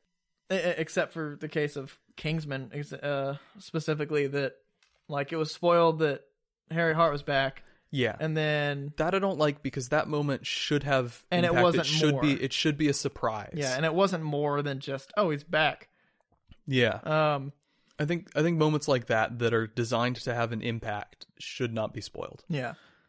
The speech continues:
Speaker 1: So what makes a good commercial then?
Speaker 2: Um, I think a good commercial is one that gets you interested but doesn't get you where you're like, "Okay, I know
Speaker 1: Well, no
Speaker 2: what
Speaker 1: shit.
Speaker 2: happens."
Speaker 1: I'm not talking about,
Speaker 2: It's,
Speaker 1: like, the
Speaker 2: this is
Speaker 1: result in your mind of
Speaker 2: Yeah.
Speaker 1: the, I'm talking about what specifically makes a good commercial.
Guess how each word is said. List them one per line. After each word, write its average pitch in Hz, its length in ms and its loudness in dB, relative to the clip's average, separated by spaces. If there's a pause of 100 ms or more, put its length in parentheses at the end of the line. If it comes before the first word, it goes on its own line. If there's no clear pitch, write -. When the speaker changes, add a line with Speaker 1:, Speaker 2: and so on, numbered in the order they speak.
(220)
Speaker 1:
So 202 320 2
what 180 240 2
makes 185 240 0
a 180 60 0
good 170 160 0
commercial 151 400 -4
then? - 220 -12 (760)
Speaker 2:
Um, 156 420 4
I 160 100 0
think 196 140 0
a 190 60 2
good 151 220 2
commercial 139 460 0
is 123 100 -4
one 127 160 0
that 110 100 -6
gets 123 240 -4
you 117 280 0 (120)
interested 147 600 0
but 127 160 -2
doesn't 123 260 -2
get 123 160 -2
you 120 160 -4
where 117 160 -2
you're 113 160 -2
like, 107 300 -4
"Okay, 113 220 -4
I 104 120 -4
know 107 300 -4
Speaker 1:
Well, - 60 4
no 226 80 6
Speaker 2:
what - 80 0
Speaker 1:
shit. 110 220 2
Speaker 2:
happens." - 360 -10 (120)
Speaker 1:
I'm 208 120 -2
not 262 120 4
talking 220 200 4
about, 190 140 4
Speaker 2:
It's, 180 60 6
Speaker 1:
like, 175 160 4
the 185 100 4
Speaker 2:
this 175 80 6
is 170 60 6
Speaker 1:
result 165 540 4
in 160 160 0
your 156 140 0
mind 151 300 4
of 147 60 8
Speaker 2:
Yeah. 120 200 6
Speaker 1:
the, 147 240 -2
I'm 165 140 0
talking 196 180 2
about 160 320 4
what 208 180 2
specifically 165 580 -4
makes 147 300 -4
a 143 60 -8
good 135 180 -8
commercial. - 480 -14